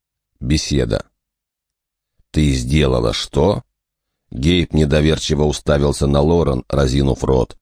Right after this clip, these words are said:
но в выражении его лица отчётливо просматривалось веселье. Он вернулся с работы и едва успел снять пальто, как Лорен вышла в холл из кухни навстречу ему. Следом шла Эва, уже успевшая объяснить дочери,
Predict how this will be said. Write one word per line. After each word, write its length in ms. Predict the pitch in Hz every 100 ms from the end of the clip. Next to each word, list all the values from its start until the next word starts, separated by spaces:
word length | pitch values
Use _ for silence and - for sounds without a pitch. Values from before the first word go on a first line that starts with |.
| _
но 220 | - 69
в 60 | 65
выражении 640 | 67 67 64 71 69 67
его 220 | 65 64
лица 520 | 62 58 - 85 92 - _
отчётливо 640 | 64 71 - 104 76 82 80
просматривалось 960 | - 76 - 82 90 - 82 76 73 67
веселье. 680 | 80 - 80 71 64 58 - _ _ _ _
Он 180 | - 107
вернулся 560 | 92 90 80 82 76 67
с 120 | -
работы 520 | 64 62 95 101 90 - _ -
и 60 |
едва 340 | 85 80 90 90
успел 440 | 76 - 80 69
снять 420 | - 71 69 -
пальто, 500 | - 60 - 95 98 - _ _
как 220 | 65 65
Лорен 440 | 67 98 104 92 -
вышла 420 | 62 76 95 90 87
в 60 |
холл 360 | - 101 87 67
из 140 | 67
кухни 380 | - 78 71 -
навстречу 600 | 65 69 - 71 67 -
ему. 340 | 67 64 64 58 _ _
Следом 500 | - 69 90 95 87
шла 300 | 85 78 87 -
Эва, 400 | 85 69 64 60 _ _
уже 260 | - 80 92
успевшая 760 | 98 - - 90 76 76 71 67
объяснить 500 | 71 69 69 64 57
дочери, 540 | 85 104 95 87 -